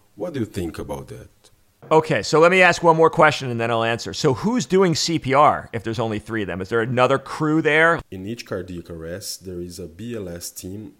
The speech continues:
Speaker 1: with two or three members.
Speaker 2: Got it. Okay, so then here's what I do, uh, because I, I hear the problems you're facing.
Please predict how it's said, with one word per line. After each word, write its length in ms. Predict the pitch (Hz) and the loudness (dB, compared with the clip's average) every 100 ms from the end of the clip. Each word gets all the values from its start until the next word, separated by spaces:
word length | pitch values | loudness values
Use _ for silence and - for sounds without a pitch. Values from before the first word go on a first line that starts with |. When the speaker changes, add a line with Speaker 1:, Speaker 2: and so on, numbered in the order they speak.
| _ _ | _ _
Speaker 1:
with 320 | 90 - _ | -18 -18 _
two 400 | - 117 143 170 - | -10 -8 -10 -14 -16
or 140 | 101 | -16
three 280 | - - 113 | -14 -12 -10
members. 720 | 98 78 76 76 73 - - _ - - _ _ | -10 -12 -16 -20 -20 -20 -20 _ -20 -20 _ _
Speaker 2:
Got 300 | 147 127 113 | 4 4 4
it. 100 | 87 _ - | -2 _ 0
Okay, 280 | 156 165 120 | 2 2 0
so 140 | 165 | 0
then 120 | 156 | 0
here's 300 | 147 220 240 | 2 0 2
what 100 | 214 | 4
I 120 | 185 156 | 4 4
do, 360 | 113 104 69 _ _ _ _ - | -2 -6 -8 _ _ _ _ 4
uh, 260 | 123 120 117 | 6 6 2
because 320 | 135 156 135 | 0 0 0
I, 160 | 131 135 135 | 0 0 2
I 100 | 139 | 0
hear 720 | - 190 185 185 180 170 - _ _ | -4 -6 0 2 2 0 -8 _ _
the 80 | 127 | -10
problems 560 | - 147 143 135 127 120 | -2 4 4 4 -2 -6
you're 120 | 113 | -6
facing. 460 | 113 101 - 76 | -4 -4 -6 -14